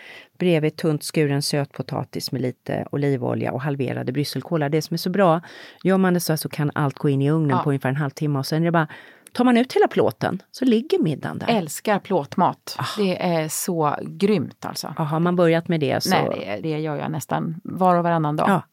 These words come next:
Speaker 2: Mm.
Speaker 1: ja. Så vi äter alltså i ordningen salladen först,
Speaker 2: Mm.
Speaker 1: sen äter vi brysselkålen, sen äter vi,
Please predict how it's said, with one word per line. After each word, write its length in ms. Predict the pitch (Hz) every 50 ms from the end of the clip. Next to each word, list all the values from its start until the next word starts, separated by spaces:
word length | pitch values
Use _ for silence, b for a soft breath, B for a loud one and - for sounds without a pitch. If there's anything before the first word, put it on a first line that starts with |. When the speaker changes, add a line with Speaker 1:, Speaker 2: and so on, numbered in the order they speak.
| - 190
Speaker 2:
Mm. 120 | 175 147 -
Speaker 1:
ja. 160 | - 156 - _ _ B B B B B B B B
Så 180 | B - 240 233
vi 120 | 247 240
äter 240 | 233 226 226 - 220
alltså 280 | 208 196 190 - -
i 40 | 196
ordningen 440 | 190 190 185 180 170 160 160 170 170 - _ _
salladen 580 | - - - - 147 143 143 143 147 170 170 156
först, 500 | - - 226 311 - - - - - - - _ -
Speaker 2:
Mm. 100 | 147 156
Speaker 1:
sen 360 | 196 277 - 151 139 131 135
äter 220 | 151 175 170 214
vi 100 | 202 196
brysselkålen, 840 | 180 190 208 202 - 175 165 170 - 180 170 165 160 160 170 208 262 262 B B B B B B B -
sen 480 | - - - - 196 185 170 156 156
äter 280 | 151 143 147 - - 147
vi, 240 | 143 147 143 143